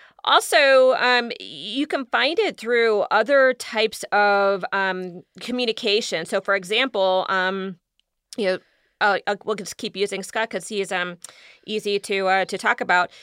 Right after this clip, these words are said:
He's a keynote speaker. So, um, you may hear, like, other keynote speakers who come and they present, and they may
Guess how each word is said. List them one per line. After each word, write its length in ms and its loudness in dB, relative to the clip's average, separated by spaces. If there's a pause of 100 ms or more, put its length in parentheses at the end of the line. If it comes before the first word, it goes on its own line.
(160)
He's 160 -2
a 60 4
keynote 400 0
speaker. 580 -6
So, 560 6
um, 280 2
you 160 -2
may 180 4
hear, 540 2
like, 320 2
other 260 2
keynote 380 -2
speakers 420 -6
who 80 0
come 260 -2
and 160 -2
they 80 0
present, 540 -4
and 320 -2 (500)
they 160 2
may 240 0